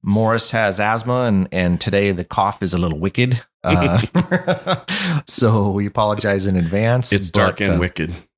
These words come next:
Speaker 1: it's dark and wicked, the cough and the asthma is. So we're just letting you know in advance, uh, just in case.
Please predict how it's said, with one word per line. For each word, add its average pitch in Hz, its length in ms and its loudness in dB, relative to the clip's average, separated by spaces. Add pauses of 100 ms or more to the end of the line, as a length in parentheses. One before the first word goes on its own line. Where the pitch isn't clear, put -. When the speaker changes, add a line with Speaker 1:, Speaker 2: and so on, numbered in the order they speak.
Speaker 1:
it's - 160 -4
dark 107 280 0
and 90 140 -2
wicked, 87 300 -2
the 82 80 -6
cough 80 400 -2
and 80 100 0
the 78 60 0
asthma 80 400 0
is. 76 240 -4
So 76 200 0
we're 82 120 -2
just 101 180 -2
letting 107 200 2
you 101 60 0
know 104 140 0
in 98 60 0
advance, 104 640 0
uh, 92 80 2
just 87 260 -2
in 82 80 -6
case. 127 520 -2